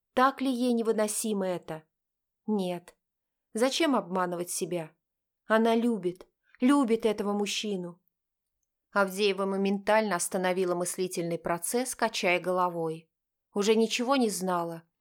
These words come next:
но столь подло она не могла поступить с Дмитрием. И ещё. Сергей её пугал.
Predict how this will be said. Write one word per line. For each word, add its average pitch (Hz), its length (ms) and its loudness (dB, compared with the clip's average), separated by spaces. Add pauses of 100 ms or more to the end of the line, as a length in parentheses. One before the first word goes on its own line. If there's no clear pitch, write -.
но 196 160 0
столь 190 300 -2
подло 233 460 2
она 220 140 4
не 214 120 0
могла 214 340 4
поступить 185 560 -6
с 165 80 -10
Дмитрием. 170 680 -6 (440)
И 226 80 0
ещё. 175 500 -4 (400)
Сергей 208 440 2
её 208 140 0
пугал. 190 540 -2